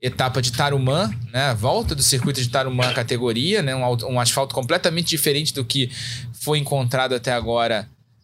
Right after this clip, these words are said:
é, na, nas duas, nas primeiras etapas do campeonato, nas duas primeiras etapas do campeonato. É, pra gente encerrar o assunto Stock Car, porque tem notícia legal do Bruno aí pra gente contar na sequência do programa,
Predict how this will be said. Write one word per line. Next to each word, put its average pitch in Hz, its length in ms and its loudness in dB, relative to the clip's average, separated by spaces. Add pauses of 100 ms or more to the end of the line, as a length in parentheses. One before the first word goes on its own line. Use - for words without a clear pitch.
é, 110 280 2
na, 127 320 0
nas 123 320 0
duas, 123 180 2
nas 113 260 4
primeiras 120 440 2
etapas 120 360 2
do 120 80 4
campeonato, 113 560 0
nas 113 140 2
duas 127 160 0
primeiras 123 260 0
etapas 117 360 0
do 117 80 -2
campeonato. 117 760 -2 (560)
É, 113 560 0
pra 131 140 2
gente 170 240 2
encerrar 156 380 2
o - 20 2
assunto 143 240 0
Stock - 260 0
Car, 165 180 0
porque 143 140 -2
tem 147 140 0
notícia 143 400 2
legal 131 380 2
do 123 240 -2
Bruno 120 400 2
aí 117 240 0
pra 110 240 -4
gente 113 180 2
contar 113 560 0 (260)
na 127 120 -2
sequência 123 440 2
do 113 140 0
programa, 123 560 0